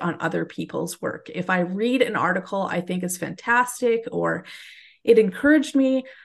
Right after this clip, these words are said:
I want to let them know because as a writer myself, I know what a boost that can be. But also, I just want to encourage more of that same type of content.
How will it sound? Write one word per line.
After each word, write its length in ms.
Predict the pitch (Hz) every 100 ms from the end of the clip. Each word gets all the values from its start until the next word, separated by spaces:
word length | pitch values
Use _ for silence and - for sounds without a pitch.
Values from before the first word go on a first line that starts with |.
| _ -
I 120 | 254
want 200 | 294 294
to 60 | 247
let 200 | 208 302
them 160 | 196
know 320 | 185 180 202 233
because 440 | 208 196 185 180 -
as 200 | 208 240
a 80 | 214
writer 360 | 208 220 233
myself, 640 | 220 190 - 165 175 220 -
I 200 | - 208
know 580 | 214 190 170 165 180 - -
what 300 | 185 202 214
a 60 |
boost 360 | 185 170 190 -
that 180 | 165 -
can 220 | 185 180
be. 380 | 185 180 165 214
But 200 | 196 226
also, 720 | 226 302 440 - 180 175 - -
I 120 | 220
just 240 | 330 330 285
want 160 | 226
to 80 | -
encourage 520 | 196 - 214 226 180
more 280 | 175 175 202
of 120 | 202
that 220 | 180 180
same 240 | - 170 185
type 240 | 180 175
of 100 | 180
content. 600 | - 160 214 - - 185